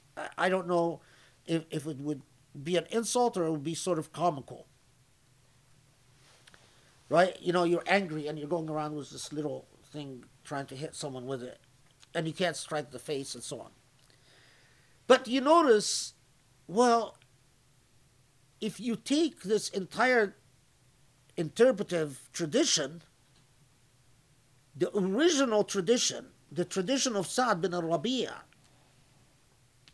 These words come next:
he slapped his wife. And the answer of the Prophet reportedly is very interesting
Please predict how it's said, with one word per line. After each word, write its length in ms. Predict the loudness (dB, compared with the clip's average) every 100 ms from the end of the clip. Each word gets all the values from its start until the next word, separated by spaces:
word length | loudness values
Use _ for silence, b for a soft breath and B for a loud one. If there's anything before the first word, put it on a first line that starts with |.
| _ _ _ _ _ _ _ _ _ _ _ _ _ _ _ _ _ _ _ _ _ _ -20
he 340 | -2 4 6
slapped 800 | 6 2 2 2 4 2 0 -8
his 220 | -8 -6
wife. 440 | -2 0 -2 -6 -18 -20 -20 _ _ _ _ _ _ _ _ _ _ _ _ b b b b b b b _ 2
And 200 | 2 2
the 140 | -6 -2
answer 460 | 2 2 2 -2 -2
of 220 | 0 0
the 120 | 0
Prophet 480 | 0 2 2 2 -2 -2
reportedly 840 | -6 -4 0 0 0 -4 -4 -8 -8
is 160 | -10
very 720 | -10 -8 -4 -2 0 0 -2 -4
interesting 580 | -6 -4 -6 -8 -8 -14